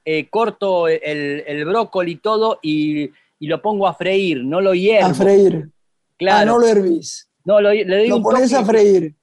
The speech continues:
Speaker 1: que esté medio durón, que esté ahí, que, que crocante.
Speaker 2: Sí,
Speaker 1: Me
Speaker 2: que esté
Speaker 1: gusta
Speaker 2: durón.
Speaker 1: así.
Speaker 2: Sí, sí, sí.
Speaker 1: Lo frío con el ajo y, este,
Speaker 2: Sí.
Speaker 1: y ahí está. Y pones los, las pastas y mezclás con pimienta y oliva y sal.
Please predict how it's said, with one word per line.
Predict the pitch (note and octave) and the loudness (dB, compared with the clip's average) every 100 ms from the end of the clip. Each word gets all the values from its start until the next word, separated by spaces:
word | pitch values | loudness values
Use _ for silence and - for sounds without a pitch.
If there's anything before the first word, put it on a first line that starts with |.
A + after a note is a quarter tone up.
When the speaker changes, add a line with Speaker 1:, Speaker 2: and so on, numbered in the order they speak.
| _ - | _ -10
Speaker 1:
que | F3+ | -8
esté | - A3+ | -4 -4
medio | A#3 A#3 G#3+ | -2 0 0
durón, | F#3 G3+ A#3+ G3+ D3 | 2 2 2 0 -4
que | C#3+ | -10
esté | - G3+ F3+ | -2 0 0
ahí, | F#3 F#3+ | -2 -6
que, | F3 D3 | -10 -10
que | D#3 C#3+ | -12 -8
crocante. | D#3 D3 G#3 G3+ C#3+ - | -8 -4 -4 -2 -4 -2
Speaker 2:
Sí, | A#3 | -2
Speaker 1:
Me | F#3 | 0
Speaker 2:
que | F#3 | 0
esté | G3 | 2
Speaker 1:
gusta | A#3 A3+ | 2 2
Speaker 2:
durón. | G#3+ G3+ E3+ D3+ | 2 0 -2 -10
Speaker 1:
así. | - A3 G3+ | -6 -4 -4
Speaker 2:
Sí, | |
sí, | - G#3 G#3 | -4 -4 -4
sí. | E3 - G3 | -4 -2 -2
Speaker 1:
Lo | D#3+ D3+ | 0 -4
frío | F#3+ G#3+ G#3 | -2 -2 -2
con | F3+ | -4
el | F3 A3 | 0 -2
ajo | A3 - A3+ A#3 _ _ _ _ _ | -2 -2 -4 -4 _ _ _ _ _
y, | C3+ C#3+ | -6 -4
este, | C#3 - F#3 F#3+ C#3 C3+ _ _ | -4 -2 0 0 -4 -8 _ _
Speaker 2:
Sí. | A#3+ A#3 _ _ _ _ _ _ | -20 -20 _ _ _ _ _ _
Speaker 1:
y | - | -2
ahí | G#3 A3+ | 0 0
está. | G#3 C#4 A#3+ D#3+ - | 0 0 0 -4 -18
Y | E3+ | -20
pones | - G3 A3 | -6 -4 0
los, | G3 - | -2 0
las | E3 D3+ | -4 -2
pastas | C4+ A#3 - E3+ - | -2 -2 -2 -4 -4
y | E3+ D#3+ | -8 -6
mezclás | E3 - A#3+ A3+ E3 - | -8 -4 -2 0 0 -4
con | - D3 | -10 -8
pimienta | D#3 F3 A3 G#3+ F#3 E3 | -6 -4 -4 -4 0 0
y | D3+ D3 | 0 -2
oliva | D3 F3+ G#3+ F3 | -2 -2 -2 -2
y | |
sal. | - D#3 A#2+ | -2 -2 -2